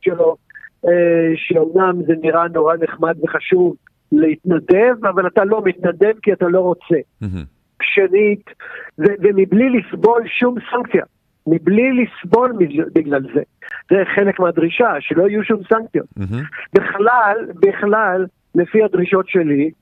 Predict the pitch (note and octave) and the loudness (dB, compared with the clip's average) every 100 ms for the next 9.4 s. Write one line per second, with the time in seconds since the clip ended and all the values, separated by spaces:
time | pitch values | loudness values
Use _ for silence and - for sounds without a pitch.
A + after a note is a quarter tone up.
0 | _ _ - G#3+ G#3+ - A#3 A3 G#3 G#3 | _ _ -2 2 0 0 -2 0 -2 2
1 | G3+ G3 G3+ F#3+ F3+ F3 F#3+ D#3+ D#3+ D#3 | 2 2 2 2 -2 0 -2 0 0 0
2 | - _ _ _ - E3 G3 A#3+ C4+ C#4 | -4 _ _ _ -4 2 2 4 2 -2
3 | - F#3+ G#3 G#3+ - - F3+ - B3 C4 | -4 -2 0 -2 -2 -4 -8 -2 0 0
4 | F#3 D#3 D3 F3 G#3 F#3 E3+ D#3 D3+ E3+ | -2 -2 0 0 2 2 2 0 0 0
5 | D#3 D3 D3 D3+ G3+ G#3 _ _ _ F#3 | 0 0 0 0 -4 -8 _ _ _ 2
6 | G3+ G3 F#3 F#3+ F#3+ - F#3 - F#3+ F3+ | 2 0 0 0 0 0 0 2 2 0
7 | - F3 D#3+ D#3+ D#3 E3 - - E3+ F#3 | 0 0 2 0 0 -4 -4 -2 0 0
8 | G3 E3+ D#3+ D#3+ D#3 F#3 - C4+ C4 - | 0 0 2 0 0 -2 -2 0 0 -2
9 | _ _ _ | _ _ _